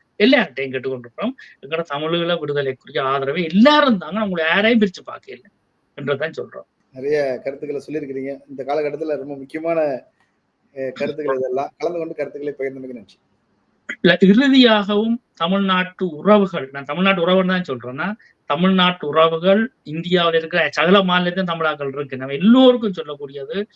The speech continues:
Speaker 1: தமிழீழ விடுதலை போராட்டம் மௌனிக்கப்படவில்லை. இன்று வரையும் நாங்கள் போராடி கொண்டிருக்கிறோம்.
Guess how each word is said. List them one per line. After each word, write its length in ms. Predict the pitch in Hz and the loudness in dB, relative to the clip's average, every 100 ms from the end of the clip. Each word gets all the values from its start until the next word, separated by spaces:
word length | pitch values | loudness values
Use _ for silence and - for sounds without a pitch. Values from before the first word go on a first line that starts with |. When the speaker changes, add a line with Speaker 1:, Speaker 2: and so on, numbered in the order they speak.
| _ _ _ | _ _ _
Speaker 1:
தமிழீழ 680 | 151 175 214 214 208 214 202 | -2 4 6 6 6 2 0
விடுதலை 440 | 160 175 180 180 | -6 -4 0 0
போராட்டம் 840 | 180 - 151 147 147 - 165 165 214 | -2 -4 -4 -2 -4 -2 -4 -4 -6
மௌனிக்கப்படவில்லை. 1000 | 143 151 175 170 156 147 143 139 139 160 190 - - _ - | -4 -2 0 -2 -2 0 -2 -4 -2 0 0 -4 -20 _ 4
இன்று 340 | 180 240 269 | 6 6 4
வரையும் 400 | 214 175 175 202 | 0 0 -2 -4
நாங்கள் 260 | 180 156 147 | -6 -8 -6
போராடி 340 | 165 180 175 | -4 0 0
கொண்டிருக்கிறோம். 680 | 170 160 139 147 143 165 196 | -2 -8 -6 -8 -6 -2 -2